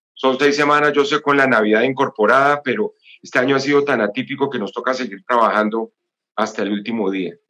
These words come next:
porque estamos absolutamente convencidos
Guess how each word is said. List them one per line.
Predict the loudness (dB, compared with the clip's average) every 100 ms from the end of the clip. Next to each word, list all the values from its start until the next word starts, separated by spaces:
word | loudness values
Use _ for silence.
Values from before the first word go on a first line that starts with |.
| _ _
porque | -4 -4
estamos | -4 -2 0
absolutamente | -2 -4 -2 2 2 0 0 0 0 -4
convencidos | -4 -4 -6 -8 -10 -10 -12 -20